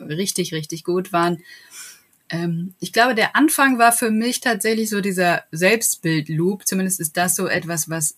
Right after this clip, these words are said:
total hängen geblieben ist, ähm, weil mein Ziel ja eben auch so eine entspanntere Woche ist.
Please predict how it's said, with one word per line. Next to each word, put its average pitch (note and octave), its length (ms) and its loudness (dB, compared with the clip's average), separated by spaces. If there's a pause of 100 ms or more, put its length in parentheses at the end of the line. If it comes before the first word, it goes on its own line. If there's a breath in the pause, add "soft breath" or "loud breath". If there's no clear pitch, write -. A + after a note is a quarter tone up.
(120)
total F3 420 -6
hängen F#3+ 260 0
geblieben D#3+ 460 -2
ist, F#3+ 480 -4
ähm, D#3+ 1080 -4 (720)
weil D#3 180 0
mein E3+ 240 2
Ziel F3 220 -2
ja E3 140 -4
eben E3 140 -4
auch D#3+ 100 -4
so D#3+ 120 -6
eine D#3 120 -2
entspanntere D#3 680 -4
Woche A#3 260 2
ist. A3 500 -2